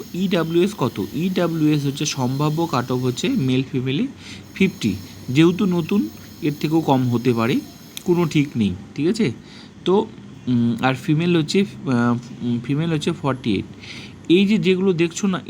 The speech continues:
এর থেকেও কম হতে পারে কাট অফ, আরও কম হতে পারে, সেটাও আমি রিজন দিয়েছি, অন্য ভিডিওতে আলোচনা, ডিটেলসে আলোচনা করেছি কী কী রিজন, ওগুলো ঘটলেই ওগুলো হয়ে যাবে, ঠিক আছে, আরও কমে যাবে। তো এবার হচ্ছে এসটি, মেল ফিমেল, আহ,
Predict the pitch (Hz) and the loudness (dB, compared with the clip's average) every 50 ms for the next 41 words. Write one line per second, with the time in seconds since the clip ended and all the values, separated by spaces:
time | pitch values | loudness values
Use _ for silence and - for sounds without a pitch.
0 | 143 160 165 - - - 180 165 190 185 180 180 156 143 143 143 143 143 135 - | 0 0 0 0 -2 -6 -4 0 0 0 0 2 0 0 2 2 0 0 0 0
1 | 147 135 135 127 135 175 285 - - - - - - - - - - 110 110 - | 0 0 2 2 2 0 0 -2 -4 -12 -20 -20 -20 -20 -8 0 2 2 4 4
2 | 165 254 - - - - 107 120 143 139 131 117 113 120 117 113 120 110 110 117 | 2 0 0 -2 -2 0 2 2 4 4 2 2 4 2 2 2 0 0 0 0
3 | 156 233 226 - - 123 127 127 120 117 120 117 113 117 113 120 120 117 117 120 | 0 -2 -2 -4 -6 -2 0 2 2 4 4 4 4 4 4 2 2 2 4 2
4 | 120 113 117 - 98 113 - 113 113 113 117 113 113 110 113 120 113 117 113 110 | 2 2 0 -2 -2 -2 0 0 0 0 2 2 0 2 2 0 2 2 2 0
5 | 110 110 113 113 117 113 104 107 120 127 131 156 151 147 143 147 127 117 117 123 | 0 0 -2 -2 -2 -2 0 0 -2 0 2 2 0 2 2 2 0 0 0 -2
6 | 123 120 117 113 113 113 107 - 151 143 139 - - - - - 160 139 131 120 | -2 0 0 0 0 0 0 -2 -4 -6 -6 -8 -16 -16 -8 -4 0 2 2 4
7 | 120 147 175 190 143 123 127 143 151 131 127 127 127 139 156 185 226 196 143 123 | 4 2 2 2 2 4 4 4 4 4 4 4 2 4 2 2 4 4 2 2
8 | 127 123 113 107 104 95 95 92 90 90 87 - - - - - - - - - | 2 2 4 4 2 2 0 -2 -4 -6 -8 -12 -16 -20 -20 -20 -20 -20 -20 -20
9 | - - - 165 190 208 196 196 117 104 104 107 113 123 139 135 135 127 110 107 | -16 -8 -4 -2 0 2 2 2 2 2 2 2 4 4 4 2 2 2 2 2
10 | 98 90 87 87 87 95 - - - - - - - - - - - - - - | 2 0 -2 -4 -6 -8 -12 -18 -20 -20 -20 -20 -20 -20 -20 -20 -20 -20 -20 -20
11 | - - - 160 170 180 185 180 175 - 175 156 160 156 - - - 185 214 262 | -12 -4 0 2 4 4 4 2 2 2 4 4 4 2 0 -2 -2 0 2 2
12 | 214 160 147 151 160 160 - - 165 151 156 175 262 330 - - - - - - | 2 2 2 2 0 0 -2 -2 -2 -2 2 2 2 0 0 -6 -20 -20 -20 -20
13 | - - - - - - - - - - - - - - - - 127 127 123 120 | -20 -20 -20 -20 -20 -20 -20 -20 -20 -20 -20 -20 -20 -18 -8 -2 2 4 4 4